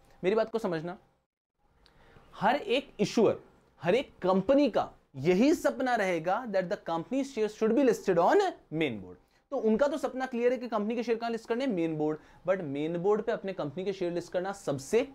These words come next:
कठिन है, सबसे कॉम्प्लिकेटेड रिक्वायरमेंट्स, प्रोविजन, स्ट्रिक्टनेस, ये है मेन बोर्ड पे। तो मेन बोर्ड पे लिस्ट करना आसान नहीं है, and hence एक अलाउ कर रखा है कि हाँ, फिर एसएमई एक्सचेंज पे आ जाएंगे। और फिर एक नया कॉन्सेप्ट आया है इनोवेटर्स ग्रोथ प्लेटफॉर्म का,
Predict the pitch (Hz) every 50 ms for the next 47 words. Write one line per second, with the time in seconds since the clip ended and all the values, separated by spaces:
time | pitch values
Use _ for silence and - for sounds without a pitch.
0 | - - 170 147 - 151 165 143 123 101 87 - - - - - - - - 180
1 | 170 - - - 233 233 - _ - 165 151 147 151 147 - 208 220 - 226 226
2 | 220 233 226 185 160 151 151 - 165 170 170 180 185 196 214 226 220 - - -
3 | 156 156 156 160 185 190 175 202 214 208 - - - - 180 165 - 196 208 226
4 | 233 233 - - - - - 151 175 190 185 190 208 233 220 175 143 139 135 127
5 | 123 113 113 - 104 104 - 139 139 143 156 180 185 202 208 208 226 202 180 180
6 | - - 190 185 160 143 - - 196 208 208 202 208 208 226 254 269 269 - -
7 | - - - - 262 262 233 - - 127 165 202 214 180 - - - - 190 214
8 | 208 - - 160 165 160 165 180 196 220 233 226 214 185 175 165 175 185 180 175
9 | 180 165 170 156 151 - 233 - - 151 - 180 180 185 165 127 - - 135 120
10 | 107 - - 101 92 - 98 - - - - _ - - - - - 117 117 -
11 | 175 175 170 165 143 147 175 190 196 175 170 175 160 - 151 156 175 226 262 -
12 | 160 151 139 143 143 180 185 - 127 127 135 131 131 117 104 - - 104 98 -
13 | 92